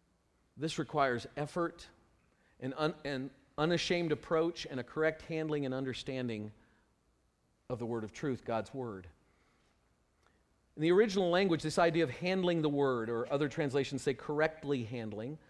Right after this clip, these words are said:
means to cut a straight road. You see, if we obey and follow God's direction, the path is not twisting and confusing,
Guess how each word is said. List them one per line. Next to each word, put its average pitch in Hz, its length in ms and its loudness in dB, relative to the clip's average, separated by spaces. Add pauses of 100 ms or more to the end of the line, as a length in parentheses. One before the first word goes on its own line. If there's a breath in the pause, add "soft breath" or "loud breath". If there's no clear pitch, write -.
(420 soft breath)
means 170 360 0 (160)
to 170 120 -4
cut - 560 0
a 165 120 0
straight 170 540 0 (140)
road. 104 560 0 (2000)
You 156 60 -6
see, 214 160 2
if 160 100 6
we 220 180 2
obey 190 440 8
and 165 120 2
follow 175 320 4
God's 147 300 2
direction, 151 480 0
the 131 80 -2
path 160 320 -4
is 135 160 -2
not 131 240 -4
twisting 117 480 -6
and 104 140 -8
confusing, 110 680 -8